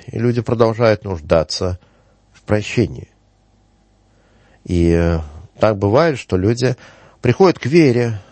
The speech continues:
после жизни, когда они не знали, не, не знать не желали Бога, когда они каких-то наделали очень плохих вещей. Бывает, что верующие люди впадают в грехи, а, переживают серьезные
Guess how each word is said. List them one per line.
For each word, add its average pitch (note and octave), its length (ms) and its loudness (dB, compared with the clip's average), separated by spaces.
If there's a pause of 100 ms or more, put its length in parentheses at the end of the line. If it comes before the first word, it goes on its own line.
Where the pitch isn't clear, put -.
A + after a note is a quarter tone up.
(380)
после B2 680 0 (420)
жизни, B2+ 440 0
когда F#2+ 320 0
они G2 180 -2
не G2+ 160 -2
знали, C3+ 420 -2
не, F#2+ 220 -8 (300)
не G2+ 360 -14
знать C#3+ 340 0
не D3 80 -4
желали B2+ 320 0
Бога, A2 380 0
когда - 320 -10
они E2+ 160 -10
каких-то G2+ 460 -10
наделали G2 460 0
очень - 280 -12
плохих A2+ 380 -4
вещей. C3 480 -2 (680)
Бывает, E3+ 360 2
что - 160 -6
верующие E3 680 2
люди D#2 240 -2
впадают E2 560 0 (240)
в E2+ 160 -6
грехи, F#2 480 -6 (680)
а, E2 420 -2
переживают A#2 640 0
серьезные A2+ 840 0